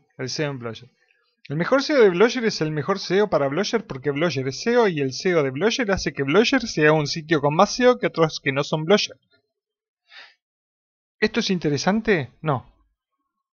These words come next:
Eso sí, repetí mil veces la palabra clave y Google va a decir, "Wow, mirá, hay que posicionarlo para seo y para Blogger, porque mirá, repite mil veces la palabra clave". Pero el tema es que Google, eh, sí se fija en esto cuando revisa tu blog, pero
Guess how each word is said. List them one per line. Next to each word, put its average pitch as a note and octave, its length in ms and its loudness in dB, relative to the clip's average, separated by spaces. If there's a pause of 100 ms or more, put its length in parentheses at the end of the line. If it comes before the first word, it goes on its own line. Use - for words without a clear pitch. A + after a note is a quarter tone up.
(300)
Eso F#3 220 -4
sí, F#3 220 -2
repetí C#3+ 400 -4
mil G#3 160 0
veces F#3 260 0
la D3+ 140 0
palabra D3 340 4
clave D#3+ 320 6
y C3+ 60 -2
Google D#3+ 340 2
va C#3 140 2
a D3+ 40 2
decir, C#3+ 200 -2
"Wow, D3 500 0
mirá, D#3+ 440 -2
hay D3+ 120 -4
que C#3 100 -14
posicionarlo D#3+ 720 -6 (280)
para D3 240 0
seo B3 340 2
y G3+ 80 2
para C#3 240 -6
Blogger, F#3+ 540 0
porque D3 260 -8
mirá, A3 300 -2
repite F3+ 460 -6
mil G3+ 160 -2
veces A3+ 220 -2
la F3+ 120 0
palabra F3+ 300 2
clave". D#3 340 0
Pero C3+ 180 -4
el C3+ 100 -8
tema G#3 340 -2
es G#3+ 220 -6 (840)
que E3 100 0
Google, F#3 480 0 (120)
eh, - 140 -14
sí E3+ 240 -8
se D3 160 -4
fija D#3 320 -4
en C#3+ 80 -8
esto B2 360 -8
cuando B2 680 -8
revisa C3 340 -10
tu B2 140 -8
blog, A#2+ 300 -10
pero F3+ 460 0